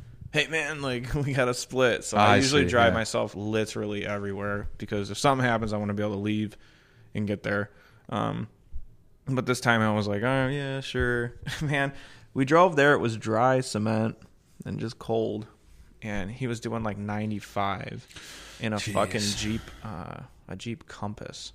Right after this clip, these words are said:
Speaker 2: Whoa, yeah, that's
Speaker 1: Dude.
Speaker 2: not, yeah,
Speaker 1: So I'm in
Speaker 2: yeah.
Speaker 1: the back seat, like, "All right, man, like, I, I see you. Like,
Speaker 2: Yeah.
Speaker 1: just, come on, it's not a fucking sports car. Like, you got someone's, like, sweet sixteen birthday present. Just chill
Speaker 2: Yeah,
Speaker 1: the fuck
Speaker 2: right,
Speaker 1: out, man."
Speaker 2: yeah.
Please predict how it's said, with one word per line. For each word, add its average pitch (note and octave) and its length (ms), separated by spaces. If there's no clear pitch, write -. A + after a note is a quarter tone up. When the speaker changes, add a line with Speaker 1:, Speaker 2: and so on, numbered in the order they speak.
Speaker 2:
Whoa, A2+ 1000
yeah, G#2 400
that's G2 160
Speaker 1:
Dude. A#2 140
Speaker 2:
not, G2 340
yeah, F#2 320
Speaker 1:
So - 160
I'm D3 100
in E3 60
Speaker 2:
yeah. E3 60
Speaker 1:
the C#3+ 60
back A#2 300
seat, - 380
like, E2 400
"All G2 220
right, - 220
man, - 260
like, - 220
I, G2 280
I - 20
see G2+ 360
you. D#2 200
Like, G#2+ 120
Speaker 2:
Yeah. G2+ 160
Speaker 1:
just, - 280
come B2+ 180
on, F#2+ 140
it's G2 100
not A#2 140
a - 160
fucking B2+ 260
sports G#2+ 440
car. E2+ 260
Like, F#2 180
you G#2+ 60
got A#2 240
someone's, A#2+ 440
like, A2 160
sweet - 320
sixteen A2 580
birthday G#2 380
present. F2+ 440
Just G#2+ 180
chill A#2+ 140
Speaker 2:
Yeah, C#3 180
Speaker 1:
the A#2+ 80
fuck G#2 140
Speaker 2:
right, A#2 120
Speaker 1:
out, F#2+ 200
man." F#2+ 100
Speaker 2:
yeah. G2+ 220